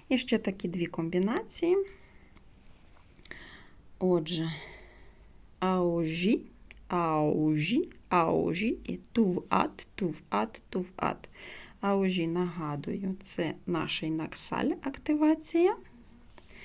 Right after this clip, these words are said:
Туват — це наші коліна. Що дає ця комбінація? Це от якраз той випадок, коли треба набратися саме земної енергії.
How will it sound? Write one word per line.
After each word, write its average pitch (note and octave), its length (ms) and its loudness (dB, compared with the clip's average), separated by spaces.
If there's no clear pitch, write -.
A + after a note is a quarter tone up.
Туват — G#3+ 600 0
це - 120 0
наші F3+ 340 2
коліна. F3 560 -4
Що - 300 0
дає G#3 380 2
ця F#3 260 -4
комбінація? - 840 -4
Це F#4 100 8
от F4+ 100 4
якраз G3+ 300 0
той F#3+ 180 2
випадок, B3+ 580 0
коли G3+ 440 2
треба G3+ 680 6
набратися G#3 800 6
саме A4 420 12
земної G3 680 12
енергії. A#4+ 760 12